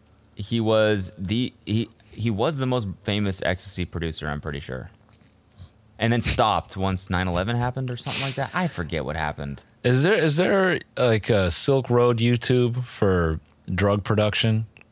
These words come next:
Speaker 2: where it's like, you know, a beat tutorial? It's like some seventeen-year-old kid in the suburbs, "Yo, it up."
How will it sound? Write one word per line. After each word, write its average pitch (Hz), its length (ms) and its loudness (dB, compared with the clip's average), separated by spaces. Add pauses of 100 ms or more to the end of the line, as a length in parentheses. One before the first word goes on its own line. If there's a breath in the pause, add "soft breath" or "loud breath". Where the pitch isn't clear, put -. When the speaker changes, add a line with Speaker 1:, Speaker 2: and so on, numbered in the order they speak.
(100)
Speaker 2:
where 98 200 2
it's 87 140 2
like, 92 200 0
you 101 60 2
know, 92 160 2
a 85 60 0
beat 92 280 -2
tutorial? 98 640 0 (800)
It's 90 140 0
like 90 100 0
some 101 120 2
seventeen-year-old 95 680 2
kid 104 100 2
in 92 60 2
the 90 80 4
suburbs, 95 580 2
"Yo, 98 280 4
it 98 100 2
up." 98 400 2